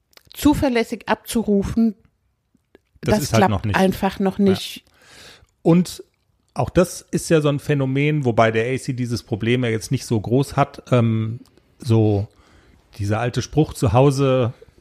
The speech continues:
Speaker 2: äh, können alle immer alles so, aber auf dem, auf dem Turnier muss man's einlösen, auch da ist ja was dran, ne? Gewohnte Umgebung und so weiter.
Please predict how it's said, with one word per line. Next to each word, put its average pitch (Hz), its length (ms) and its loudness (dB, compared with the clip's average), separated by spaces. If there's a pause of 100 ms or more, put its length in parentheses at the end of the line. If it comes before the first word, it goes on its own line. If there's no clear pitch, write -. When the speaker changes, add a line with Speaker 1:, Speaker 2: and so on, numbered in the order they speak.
Speaker 2:
äh, - 480 -10
können 123 260 0
alle 143 200 2
immer 131 260 -2
alles 160 340 0
so, 156 300 0
aber 113 240 -2
auf 123 200 0
dem, 117 320 -2
auf - 160 -2
dem 113 140 0
Turnier 156 360 4
muss 175 200 0
man's 160 240 -4 (100)
einlösen, 143 640 0
auch 127 140 -4
da 113 200 0
ist 101 100 -6
ja 107 100 -4
was 101 180 -4
dran, 98 280 -4
ne? 135 220 -4
Gewohnte 123 440 4
Umgebung 156 720 2 (540)
und 123 120 0
so 117 120 -2
weiter. 123 500 2